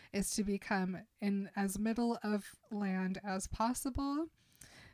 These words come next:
uh, so that he can't just jump into any nearby ocean. And he drives straight there. So they're just driving to the middle of Canada. Um, and he knows that,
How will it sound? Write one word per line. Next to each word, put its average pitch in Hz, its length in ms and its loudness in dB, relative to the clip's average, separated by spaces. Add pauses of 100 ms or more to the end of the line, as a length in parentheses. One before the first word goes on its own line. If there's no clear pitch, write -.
(220)
uh, 202 240 2
so 208 180 2
that 196 160 2
he 208 120 -2
can't 190 240 0
just 196 180 0
jump 185 220 0
into 185 400 0
any 175 500 -2
nearby 175 560 2
ocean. 220 580 0 (1080)
And 226 140 8
he 240 120 8
drives 190 360 4
straight - 500 2
there. 156 180 0
So 196 140 0
they're 202 160 4
just 214 200 2
driving 302 340 4
to - 80 0
the 208 100 0
middle 190 240 4
of 185 300 0 (100)
Canada. 165 500 -4 (1300)
Um, 214 580 4 (720)
and 220 200 4
he 214 300 2
knows 247 380 6
that, 202 480 6